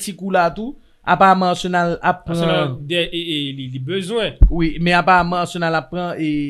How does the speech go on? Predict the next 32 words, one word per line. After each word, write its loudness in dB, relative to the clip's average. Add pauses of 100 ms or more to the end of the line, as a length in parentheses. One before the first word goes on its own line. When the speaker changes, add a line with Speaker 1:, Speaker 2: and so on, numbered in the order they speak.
(260)
Speaker 2:
gabriyèl -6
jesus. -14 (260)
Speaker 1:
Gabriyèl 6
jesus -4
e 4 (220)
le 2
brezilyen, -2 (1040)
kòman -4
rele -2 (220)
lòt -8
brezilyen -6
an? -16 (100)
Rafinya, 2 (400)
rafinya, -4 (220)
rafinya 4
Speaker 2:
k -4
Speaker 1:
nan 4
lid, 0 (260)
nan 0
men -2 (640)
sou -2
baselòn. 0
Wi, -4
l 2
ap -8
pran -4
rafinya. -6
E -2 (120)
yo -4
vle -4
gabriyèl -2
jesus -14